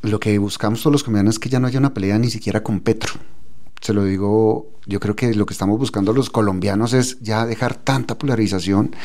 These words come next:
Yo creo que estos cuatro años generaron un estrés, una incertidumbre, donde yo creo, o donde estoy seguro que mucha de la salud mental de, <laughs> de muchos se vio afectada.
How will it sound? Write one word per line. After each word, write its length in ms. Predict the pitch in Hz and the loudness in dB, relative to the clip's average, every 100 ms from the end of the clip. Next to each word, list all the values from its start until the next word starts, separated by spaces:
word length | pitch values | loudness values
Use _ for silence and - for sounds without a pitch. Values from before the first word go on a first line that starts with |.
| - - - | -8 -8 -8
Yo 120 | - 98 | -6 -2
creo 200 | 110 110 | 0 0
que 380 | 123 110 - - | 2 2 0 -2
estos 360 | 104 - 120 | -4 -2 -4
cuatro 300 | - 123 117 | 0 0 2
años 180 | 117 120 | 2 0
generaron 400 | 117 107 95 95 110 120 | 0 0 0 2 2 4
un 180 | 120 | 4
estrés, 680 | 117 110 - 117 117 113 - - - | 2 0 -2 0 0 0 -4 -8 -8
una 420 | 98 101 110 110 - | -4 0 0 0 0
incertidumbre, 960 | 135 101 107 - 101 104 104 104 117 - | 0 2 0 0 0 2 2 2 0 -2
donde 340 | 107 101 92 | 0 2 2
yo 140 | 90 92 | 0 0
creo, 340 | 98 110 - - - - - - - - - - | 0 2 0 -4 -6 -6 -6 -6 -6 -8 -8 -2
o 260 | 113 110 | 0 2
donde 180 | 104 98 | 2 0
estoy 220 | 101 104 | 0 0
seguro 480 | 104 110 117 123 127 | 0 0 0 0 -2
que 840 | - 113 101 95 92 92 90 95 - | -2 0 2 2 0 2 2 0 -2
mucha 400 | 101 104 104 113 | 0 2 2 2
de 60 | 120 | 0
la 100 | 117 | 0
salud 420 | 104 98 101 107 | 0 0 0 2
mental 540 | 110 120 113 127 113 110 | 2 2 0 0 0 2
de, 80 | 110 | 2
<laughs> 400 | 110 - - 139 | 0 -2 -6 -4
de 160 | 175 - | -2 0
muchos 320 | 127 - 110 | 0 0 0
se 80 | 107 | 2
vio 240 | 95 98 | 2 2
afectada. 640 | 90 110 - 110 98 90 | 2 0 -2 -2 0 0